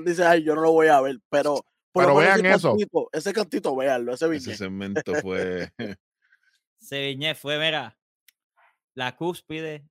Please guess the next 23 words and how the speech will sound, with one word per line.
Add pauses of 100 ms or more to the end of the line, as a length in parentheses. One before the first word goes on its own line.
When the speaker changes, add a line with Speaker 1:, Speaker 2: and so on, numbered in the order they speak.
(120)
Speaker 4:
al
fracaso.
Lo
demás
fue,
"Mira, (800)
nos
vamos
a
matar".
Speaker 2:
<laughs>
Oye, (420)
pendiente
que
por
ahí
pronto
viene
el
servicio
premium
de
nosotros,